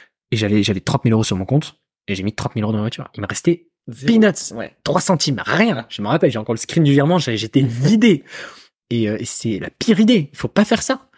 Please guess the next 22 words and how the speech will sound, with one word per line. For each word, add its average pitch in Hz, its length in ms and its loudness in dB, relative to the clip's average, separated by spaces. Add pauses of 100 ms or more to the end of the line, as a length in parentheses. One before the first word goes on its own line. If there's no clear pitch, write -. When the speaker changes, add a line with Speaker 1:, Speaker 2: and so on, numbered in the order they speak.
(320)
Speaker 1:
Et 131 100 0
pourtant, 170 540 0 (320)
bah, 95 100 -10
ça - 140 -4
m'a 117 80 0
amené 160 240 6
où 147 80 6
j'en 127 120 2
suis. 147 180 0
Je 156 80 0
suis - 80 -10
trop 123 180 -2
fier. 120 300 2
J'adore 104 260 -2
cette 107 140 -6
voiture. 101 540 -4
Bon, 98 120 -10
je 98 80 -8
l'ai 98 40 -4
revendue 107 280 -6
depuis, 123 240 2
mais, 127 120 4